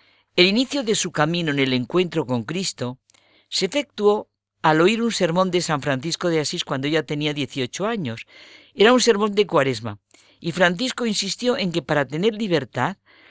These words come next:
para seguir a Jesucristo, hay que ser libre de las riquezas y bienes materiales. Al oír las palabras concretamente, estas palabras,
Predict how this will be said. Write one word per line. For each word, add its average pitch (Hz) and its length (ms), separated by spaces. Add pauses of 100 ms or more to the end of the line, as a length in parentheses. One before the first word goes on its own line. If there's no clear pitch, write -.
(160)
para 160 180
seguir 180 280
a 233 60
Jesucristo, 143 760 (480)
hay 240 140
que 240 160
ser 185 240
libre 226 320
de 185 100
las 147 160
riquezas 208 520
y 160 40
bienes 160 280
materiales. 113 840 (840)
Al 165 140
oír 226 120
las 254 160
palabras 175 480
concretamente, 139 1120 (500)
estas - 240
palabras, 110 580